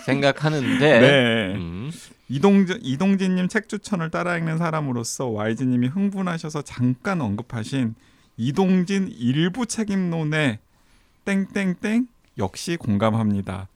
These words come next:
Speaker 2: 하지만
Speaker 1: 음.
Speaker 2: 저는 땡땡땡에 방점이 있는 댓글이라고
Speaker 1: 음.
Speaker 2: 생각합니다.
Speaker 1: 크크도 있었어요.
Speaker 2: 네.
Speaker 1: 네. 베니 덕후님, 클레어 키건의 책을 작년에 우연히 읽게 되었고, 아, 이동진 평론가와는 무관하게입니다.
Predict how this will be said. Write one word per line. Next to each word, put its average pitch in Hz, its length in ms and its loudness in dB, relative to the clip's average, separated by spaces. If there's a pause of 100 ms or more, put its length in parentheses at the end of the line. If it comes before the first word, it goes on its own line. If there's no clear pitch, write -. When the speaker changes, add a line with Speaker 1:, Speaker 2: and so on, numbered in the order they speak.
(140)
Speaker 2:
하지만 147 280 -4
Speaker 1:
음. - 20 -4
Speaker 2:
저는 113 240 -2
땡땡땡에 214 880 0
방점이 104 520 -4
있는 95 220 -6
댓글이라고 101 480 -8
Speaker 1:
음. 101 40 -8
Speaker 2:
생각합니다. 104 680 -12
Speaker 1:
크크도 135 720 -4 (200)
있었어요. - 460 -12 (160)
Speaker 2:
네. 98 140 -4 (100)
Speaker 1:
네. 95 60 -14 (420)
베니 120 280 -2
덕후님, 101 680 -8 (680)
클레어 180 300 2
키건의 151 400 -2
책을 131 320 -4
작년에 117 460 -4
우연히 127 420 -2
읽게 98 280 -6
되었고, 90 600 -10 (240)
아, 95 100 -6
이동진 131 380 -2
평론가와는 120 720 -4
무관하게입니다. 92 1040 -4